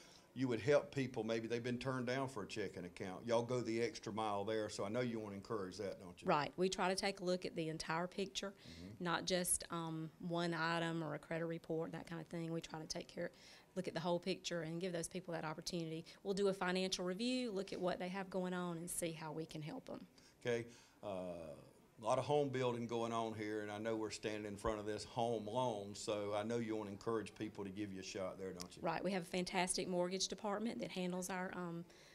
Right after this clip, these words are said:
Speaker 2: whole mortgage process. It's easy to apply. Um, they work with you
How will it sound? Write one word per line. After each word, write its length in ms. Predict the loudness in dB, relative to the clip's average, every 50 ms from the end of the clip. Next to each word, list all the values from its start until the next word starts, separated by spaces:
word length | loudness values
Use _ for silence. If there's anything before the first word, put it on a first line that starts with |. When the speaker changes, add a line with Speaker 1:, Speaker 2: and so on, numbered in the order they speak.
| -12 -2
Speaker 2:
whole 180 | 2 4 4
mortgage 360 | 6 6 4 4 4 2 -2 -2
process. 720 | 0 0 0 2 0 0 0 2 0 0 0 -2 -2 -4 -6 -10 -20 -20
It's 120 | -12 -6 -2
easy 240 | -2 0 0 0 0
to 200 | 0 2 2 0
apply. 500 | 0 2 2 2 2 4 2 0 -2 -4 -8 -12 -10
Um, 240 | -8 -6 -6 -6 -6
they 60 | -4 -2
work 180 | -2 -2 0
with 240 | 0 -2 -4 -4 -4
you 200 | -4 -4 -4 -4